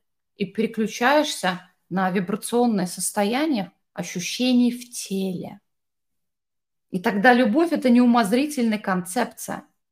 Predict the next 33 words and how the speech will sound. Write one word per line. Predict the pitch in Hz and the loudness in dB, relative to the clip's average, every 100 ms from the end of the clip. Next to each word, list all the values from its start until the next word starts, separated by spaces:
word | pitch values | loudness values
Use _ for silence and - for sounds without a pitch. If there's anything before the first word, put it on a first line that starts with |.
| _ | _
Тут | 262 - | -4 -2
я | 180 202 | 0 2
люблю, | 185 165 254 359 403 392 - | 2 2 6 8 8 6 -6
этого | 226 233 185 | -6 -4 -2
я | 185 185 | 0 0
выбираю, | 208 190 196 254 349 381 359 311 | -2 -2 2 6 6 6 2 -4
сюда | - 196 196 | -6 -2 -2
направляю. | 175 175 196 196 240 294 311 269 240 _ _ _ _ _ _ _ _ _ _ - | -2 -4 -8 -6 -6 -4 -4 -6 -10 _ _ _ _ _ _ _ _ _ _ -12
Ты | |
просто | - 240 233 220 | -4 -4 -4 -4
находишься | 208 214 - 254 175 156 - 175 | -2 -4 -2 -2 -2 -8 -12 -10
в | 170 | -10
этом | - 165 | -10 -14
состоянии. | - 175 - 214 208 202 - - - _ _ _ _ _ _ _ _ _ _ _ | -14 -16 -12 -10 -8 -8 -10 -12 -16 _ _ _ _ _ _ _ _ _ _ _
А | - | -4
ты | 285 | 2
не | 285 | 4
можешь | 320 311 196 190 | 6 4 2 -2
чувствовать | - 220 - 196 214 - | -8 -10 -10 -8 -8 -6
телом, | 339 392 220 | -4 -2 -2
пока | 175 180 196 | -4 -8 -8
контакта | 190 202 202 339 - | -6 -4 -4 -6 -8
с | 175 165 | -12 -10
душой | 185 - 294 | -10 -8 -4
нету. | 202 175 180 202 _ _ _ _ - _ _ | -4 -4 -6 -10 _ _ _ _ -20 _ _
Тело | 233 208 | 0 0
само | 208 220 254 349 | 0 -2 -2 -2
по | - | -8
себе, | - 190 190 | -6 -2 -2
личность | 214 - 277 269 | -4 -6 -8 -6
само | 285 220 | -4 -4
по | 170 | -6
себе. | - - 180 | -10 -12 -14